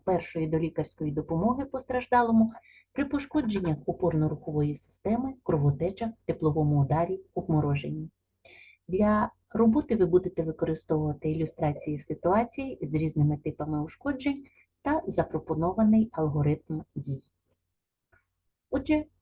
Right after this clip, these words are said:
приступаємо до виконання роботи. Завдання перше. Розгляньте малюнок один.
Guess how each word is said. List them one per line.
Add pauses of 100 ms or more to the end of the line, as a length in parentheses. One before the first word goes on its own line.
приступаємо
до
виконання
роботи. (720)
Завдання
перше. (560)
Розгляньте
малюнок
один.